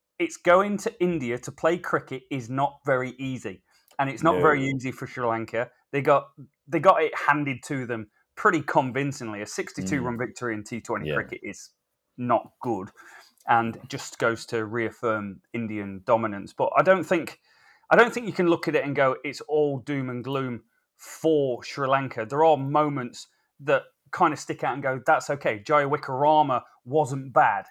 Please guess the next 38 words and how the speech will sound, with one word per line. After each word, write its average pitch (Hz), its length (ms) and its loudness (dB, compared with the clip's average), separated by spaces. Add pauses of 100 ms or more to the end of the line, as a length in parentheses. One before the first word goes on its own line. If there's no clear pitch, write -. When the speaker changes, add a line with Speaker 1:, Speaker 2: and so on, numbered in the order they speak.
Speaker 1:
He 143 100 -10
wasn't 131 440 -6
bad 131 400 2
against 131 460 -6
Australia. 131 580 0
It's 110 120 -10
not 180 120 -2
saying 151 240 0
Speaker 2:
Mm. 147 60 -4
Speaker 1:
he's - 180 -10 (260)
world 139 360 0
class 170 320 0
or 131 140 0
anything 131 320 -8
like 120 240 -6
that, 131 220 2
but 131 140 -4 (460)
there 151 100 -4
needs 165 200 -2
to - 60 -20
be 147 100 -6
more 143 340 0
of 131 100 -6
these 127 180 -8
players 127 680 -2
that 120 160 -8
can 123 260 -10
play 131 300 0
a 117 60 -6
supporting 127 680 -10
role. 131 240 0
They 120 100 -8
need 139 220 -6
to 127 80 -18
find 123 340 -4
five 139 440 -2
bowlers 107 480 -2
Speaker 2:
Mm. - 40 -20